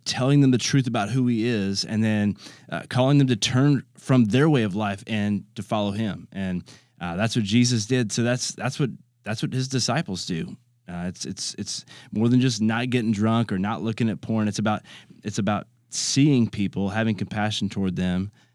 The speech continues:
meeting needs, and m-, m-, most importantly, their, their, their spiritual need of, of knowing God through the person of Jesus and calling them to follow him. So, um, when, when I, when I see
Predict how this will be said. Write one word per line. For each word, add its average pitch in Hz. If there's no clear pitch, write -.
meeting 120
needs, 107
and 95
m-, 98
m-, 101
most 107
importantly, 101
their, 92
their, 95
their 92
spiritual 135
need 85
of, 85
of 85
knowing 95
God 95
through 101
the 98
person 92
of 85
Jesus 87
and 98
calling 92
them 87
to 95
follow 92
him. 90
So, 90
um, 87
when, 101
when 101
I, 104
when 104
I 110
see 104